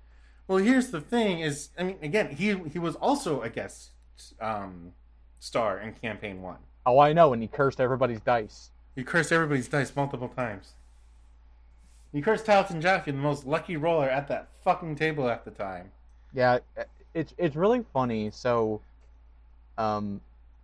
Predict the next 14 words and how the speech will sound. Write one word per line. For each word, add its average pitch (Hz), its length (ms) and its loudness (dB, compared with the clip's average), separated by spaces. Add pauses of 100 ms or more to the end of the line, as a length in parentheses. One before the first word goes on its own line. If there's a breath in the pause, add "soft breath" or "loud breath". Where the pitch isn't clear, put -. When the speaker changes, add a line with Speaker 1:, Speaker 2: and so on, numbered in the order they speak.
(420)
Speaker 2:
the, 135 420 -4
it, 139 140 -4 (880)
the 139 140 -2
ver-, 175 180 2
the 147 140 -2
very 196 160 6
interesting 180 640 -2 (760)
relationship 123 800 -2
I 110 200 6
have 113 280 0
with 104 220 -8
Wil 95 160 -6
Wheaton 120 500 -12 (1000)
is 113 640 0